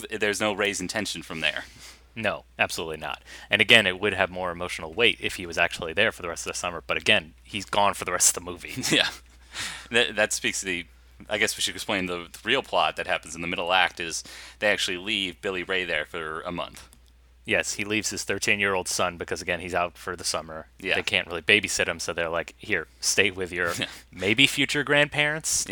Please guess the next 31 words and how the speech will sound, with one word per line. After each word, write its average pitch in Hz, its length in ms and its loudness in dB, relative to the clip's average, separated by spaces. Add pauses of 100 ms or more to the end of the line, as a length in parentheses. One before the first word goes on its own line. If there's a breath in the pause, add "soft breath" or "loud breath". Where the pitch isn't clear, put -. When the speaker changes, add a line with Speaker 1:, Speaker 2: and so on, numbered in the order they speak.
Speaker 1:
Yeah. 170 80 4
Speaker 2:
stay 190 220 10
with 151 120 4
these 117 160 4
two - 140 -4
strangers 80 520 0
in 82 80 -6
a 76 60 -8
state - 320 2
that - 160 2
you 78 60 -2
don't 76 160 -10
live 87 160 -14
in." 85 80 -14 (180)
Speaker 1:
<laughs> - 100 -6
Yeah. 80 140 -2 (720 loud breath)
They, 104 200 2
Speaker 2:
Um, 98 100 0
Speaker 1:
so 127 160 4
they 117 200 8
elope 131 280 6
Speaker 2:
wonderful 139 280 10
Speaker 1:
to, 113 140 2
while 139 160 10
Speaker 2:
parenting. 151 40 4
Speaker 1:
they 143 100 8
elope 120 300 6
to 107 300 0
Europe. 78 340 -8 (100)
<laughs> - 680 -6
Speaker 2:
Yeah, 107 260 0